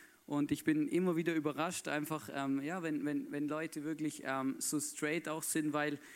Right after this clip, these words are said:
was es am Schluss gemacht hat, ist, es hat uns, ähm,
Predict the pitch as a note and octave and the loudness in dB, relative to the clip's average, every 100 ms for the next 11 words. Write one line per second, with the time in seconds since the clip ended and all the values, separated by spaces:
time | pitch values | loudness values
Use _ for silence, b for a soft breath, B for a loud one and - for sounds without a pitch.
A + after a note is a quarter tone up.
0 | B B D#3 F3 D#3+ E3+ D#3 F#3 F3+ - | B B -2 2 2 2 4 4 4 4
1 | D#3+ F3 F#3 E3 D#3 D#3+ D3+ - D3+ D#3 | 2 2 2 -2 2 0 2 2 2 2
2 | D3+ - - D3 C#3+ C#3 D3 | 2 0 0 2 4 2 2